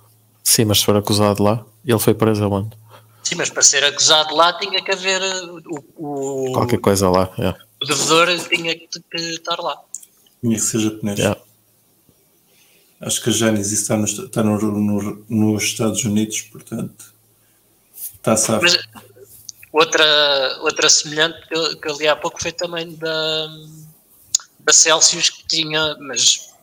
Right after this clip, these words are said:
Speaker 2: não me admira nada e também não, não vejo propriamente um problema. Tinha um empréstimo de um ponto oito bilhões da Tether e tinha dado dois ponto oito,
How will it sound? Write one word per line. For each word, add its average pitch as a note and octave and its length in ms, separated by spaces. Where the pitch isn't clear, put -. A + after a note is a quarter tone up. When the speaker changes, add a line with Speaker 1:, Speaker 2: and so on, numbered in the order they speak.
Speaker 2:
não C#3 120
me C3+ 80
admira C#3+ 320
nada E3 260
e B2 260
também C3+ 280
não, B2+ 320
não B2+ 140
vejo D3+ 220
propriamente D3+ 480
um D#3 80
problema. C3 460
Tinha C#3 240
um C3+ 300
empréstimo C3+ 680
de B2 460
um B2+ 160
ponto C3 300
oito C3 220
bilhões B2 1120
da B2 160
Tether C3 400
e C3 120
tinha C3 320
dado B2+ 580
dois C3 300
ponto B2+ 540
oito, B2 800